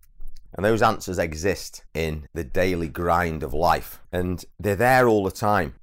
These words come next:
It's just that we don't hear them, maybe because the television's too loud, or we don't see them. But this is how it's supposed to be, if you ask me. You're supposed to be out there doing stuff,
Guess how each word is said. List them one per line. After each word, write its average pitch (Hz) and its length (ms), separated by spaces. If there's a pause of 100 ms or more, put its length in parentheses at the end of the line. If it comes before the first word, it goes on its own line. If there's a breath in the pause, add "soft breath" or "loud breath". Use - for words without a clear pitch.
(120)
It's - 160
just - 260
that 85 120
we 90 100
don't 92 300
hear 92 200
them, 67 300
maybe 85 200
because 78 200
the 76 60
television's 85 600
too 67 160
loud, 67 320 (420)
or 85 160
we 85 100
don't 92 200
see 87 280
them. - 180 (100)
But 85 160
this 139 160
is 127 120
how 120 200
it's - 140
supposed 101 500
to 90 60
be, 82 300 (640)
if - 160
you 85 100
ask 78 200
me. 80 200 (240)
You're 82 120
supposed - 500
to 95 80
be 92 160
out 90 260
there 73 300 (120)
doing 101 320
stuff, - 540